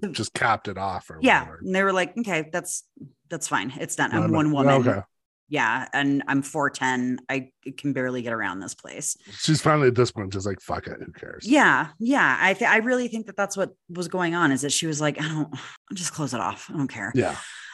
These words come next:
Speaker 1: Sarah chose not to rebuild, which apparently kinda, like, pissed her neighbors off.
Speaker 2: <laughs>
Speaker 1: And that's because they wanted to see all traces. They wanted to erase all traces of the earthquake. Like, they, they were, they
Speaker 2: Mm-hmm.
Speaker 1: really wanted to, like, move on from the whole thing, you know, but Sarah was like, "I, you know,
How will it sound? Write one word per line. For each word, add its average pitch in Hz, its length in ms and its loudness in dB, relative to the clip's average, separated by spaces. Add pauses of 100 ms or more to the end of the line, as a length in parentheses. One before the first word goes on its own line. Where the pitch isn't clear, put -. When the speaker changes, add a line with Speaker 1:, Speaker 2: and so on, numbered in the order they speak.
(200)
Speaker 1:
Sarah 233 400 4
chose 233 600 2
not 175 220 2
to 180 180 -4
rebuild, 151 640 0
which 170 160 0
apparently 147 420 2
kinda, 143 240 0
like, 127 200 -4 (160)
pissed 127 240 -8
her 127 100 0
neighbors 120 380 -2
off. 165 420 2 (160)
Speaker 2:
<laughs> 147 140 0
Speaker 1:
And 196 280 8 (320)
that's 233 200 4
because 233 200 -2
they 220 120 2
wanted 202 240 0
to 196 60 -4
see 190 180 -2
all 175 160 0
traces. 160 560 -4
They 196 120 2
wanted 185 220 2
to 170 60 2
erase 156 420 0
all 147 100 -4
traces 135 380 -4
of 123 140 -6
the 120 100 -4
earthquake. 120 540 -4
Like, 131 140 -4
they, 139 160 2
they 143 120 0
were, 139 140 0
they 117 160 4
Speaker 2:
Mm-hmm. 151 80 4
Speaker 1:
really 151 200 6
wanted 131 260 2
to, 131 60 -4
like, 123 240 -4
move 143 400 4
on 113 340 0
from 123 200 -4
the 110 80 -4
whole 113 240 -8
thing, 87 440 -8 (200)
you 233 80 6
know, 196 180 6
but 226 200 0
Sarah 240 260 4
was 233 220 0
like, 220 280 -2
"I, 190 140 4
you 220 220 0
know, 214 240 0